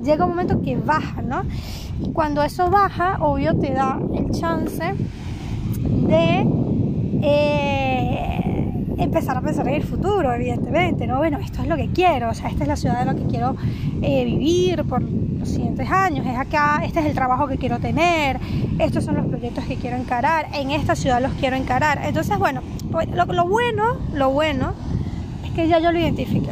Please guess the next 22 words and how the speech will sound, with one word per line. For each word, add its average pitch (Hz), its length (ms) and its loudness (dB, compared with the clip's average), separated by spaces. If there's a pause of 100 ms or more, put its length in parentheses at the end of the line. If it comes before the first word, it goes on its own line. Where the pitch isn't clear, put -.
(160)
identifiqué 277 1700 0 (1120)
que 277 140 2
es 262 60 0
un 285 140 0
tema 294 300 2
de 294 280 0 (200)
los 262 160 0
dos - 180 -2
años, 370 460 0 (100)
que 269 80 -2
es 240 60 -2
un 247 140 0
tema 254 300 0
de 269 220 -2
que 262 140 -4
ya 233 140 -2
tengo 247 240 0
un 247 180 0
tiempo - 180 2
prudencial 262 500 0
acá 254 280 0
para 262 440 0